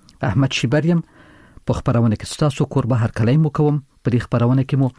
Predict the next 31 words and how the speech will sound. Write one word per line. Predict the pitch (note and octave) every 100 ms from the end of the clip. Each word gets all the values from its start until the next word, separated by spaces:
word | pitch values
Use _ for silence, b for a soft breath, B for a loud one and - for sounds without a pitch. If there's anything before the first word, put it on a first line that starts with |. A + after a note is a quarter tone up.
| b b b
د | A#2
پوهنتون | A2+ A#2 A2+ - C3
استاد | - A#2 - D3 C3+ -
اسحاق | B2+ - - C3 -
اتمر | - B2 - E3 - B B B B B B B
او | - E3+ F#3+
په | A3 D#3+
ایران | E3 B2+ D3+ F3
کې | - A2 F#2+ -
یو | B2+
افغان | B2+ B2 C#3+ D3
کډوال | - A2+ G#2+ C#3+ D#3 B B B - - - C#4+
فتح | - - B2+
محمد | G#2 G#2 G#2 G#2 -
خان | D#3 -
ته | B2 A#2
بلنه | A#2+ A#2 G2
ورکړې | G#2+ - D#3 D#3+
ده. | F3
د | C#3+
میلمنو | A2+ G#2+ A2 D#3
هرکلی | C#3 B2+ B2 E3+
کوم. | - F3+ E3+ B B B B B B
لومړی | D3 E3 F3+ G#3
که | - F#3 -
اتمر | C3 - F3
صاحب | - F3+ C3+
له |
تاسو | C3 F#3+ - B2
واورو، | G2 G2 G#2 B B B B B B
اه، | - C#3+